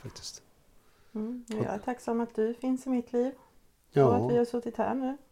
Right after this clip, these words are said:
Speaker 1: Ja.
Speaker 2: En fin stund och solen lyser där ute.
Speaker 1: Mm.
Speaker 2: Eh, och jag tänker ni som, som är i tillfrisknande och inte har börjat på eller tycker det verkar för jobbigt det här med, med dagliga tillfrisknandetider. Börja med något enkelt.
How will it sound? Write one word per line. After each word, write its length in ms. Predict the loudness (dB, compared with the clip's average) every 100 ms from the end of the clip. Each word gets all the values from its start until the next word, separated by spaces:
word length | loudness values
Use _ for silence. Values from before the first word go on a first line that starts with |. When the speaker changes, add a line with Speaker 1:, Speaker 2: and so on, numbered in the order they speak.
| _ -20 -4
Speaker 1:
Ja. 420 | 0 0 0 -6 -10 _ _ _ _
Speaker 2:
En 340 | -10 -6 -6 -8 -6
fin 200 | -6 -6
stund 420 | -6 -6 -6 -6
och 240 | -8 -10 -10 -14
solen 420 | -12 -10 -8 -8
lyser 280 | -8 -8 -6
där 180 | -4 -4
ute. 260 | -2 -4 -4 -10 -20 -20 _ -20 -20 -20 -12
Speaker 1:
Mm. 440 | -10 -8 -6 -4 0
Speaker 2:
Eh, 60 |
och 60 | 0
jag 100 | 0
tänker 300 | 0 0 0
ni 200 | 0 0
som, 520 | 0 0 0 0 -2
som 220 | -2 -2 0
är 140 | 0
i 60 | 0
tillfrisknande 760 | -2 -4 -2 -4 -2 -2 2
och 60 | 2
inte 140 | 4
har 140 | 4 4
börjat 560 | 4 6 6 6 4
på 320 | 2 2 4 4
eller 440 | 6 4 0 -2
tycker 260 | -4 -4 -2
det 60 |
verkar 260 | 0 0 0
för 120 | 2
jobbigt 460 | 2 4 2 2 2
det 80 |
här 160 | 2 2
med, 340 | -2 -6 -6 -4
med 180 | -2
dagliga 360 | 0 0 -2 -4
tillfrisknandetider. 840 | -4 -4 -4 -10 -8 -10 -6 -6
Börja 320 | -4 -2 -2 -2
med 120 | -4
något 140 | -2
enkelt. 640 | 0 0 -2 -4 -6 -18